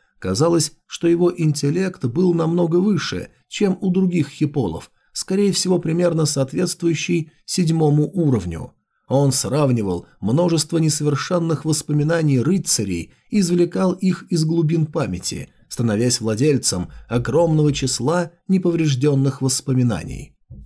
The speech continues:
«Разве это не он, тот, кто посоветовал этот чертов план императору?» «Это правда?» «Что ты сказал?» Даже Ли Шенву впервые об этом услышал.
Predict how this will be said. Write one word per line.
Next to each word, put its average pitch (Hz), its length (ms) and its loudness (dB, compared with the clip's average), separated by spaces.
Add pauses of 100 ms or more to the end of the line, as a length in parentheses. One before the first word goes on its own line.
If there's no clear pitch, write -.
(200)
«Разве 95 400 -4
это 101 260 -4
не 98 160 0
он, 147 340 0 (300)
тот, 131 240 2
кто 139 180 0
посоветовал 135 720 2 (140)
этот 135 260 0
чертов 135 440 0
план 131 280 2
императору?» 101 720 0 (260)
«Это 147 480 0 (240)
правда?» 214 640 0 (460)
«Что - 400 -8
ты 202 100 -2
сказал?» 98 560 -2 (300)
Даже 135 440 2
Ли 160 140 4
Шенву 143 600 0 (100)
впервые 190 560 4
об 156 220 2
этом 151 240 2
услышал. - 640 -2